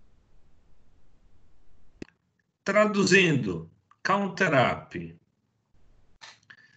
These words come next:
Se eu tô incrementando, vamos imaginar que eu defini cinco o valor da contagem. Pra que eu conte cinco pulsos, qual que tem que ser o meu valor inicial? Zero.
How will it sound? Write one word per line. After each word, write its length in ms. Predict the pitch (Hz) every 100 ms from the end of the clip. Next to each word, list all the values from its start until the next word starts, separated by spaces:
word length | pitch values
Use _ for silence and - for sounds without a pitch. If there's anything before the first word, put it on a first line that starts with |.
| _ _ -
Se 220 | - 180
eu 160 | 170 170
tô 160 | 202
incrementando, 1040 | 220 214 220 208 147 123 170 190 160 101 101
vamos 240 | 147 175
imaginar 540 | 160 147 135 139 160
que 100 | 160
eu 60 | 147
defini 760 | 139 139 127 123 147 175 180 -
cinco 680 | - - - 180 196 170 180
o 80 | 147
valor 300 | 156 151 139
da 120 | 135
contagem. 680 | 135 123 120 92 85 - - _ _ _ _ - - - - - -
Pra 120 | 160
que 120 | 160
eu 180 | 185 170
conte 640 | 180 220 262 233 - 175 147 - -
cinco 520 | 175 185 170 147 139
pulsos, 520 | 185 214 170 143 131
qual 180 | - 233
que 100 | 233
tem 160 | 214
que 80 | 208
ser 120 | -
o 80 | 202
meu 180 | 175 160
valor 380 | 156 151 151 139
inicial? 760 | 135 127 - 135 98 85 - _ _ _ _ _ - - -
Zero. 800 | 185 175 196 180 117 104 82 -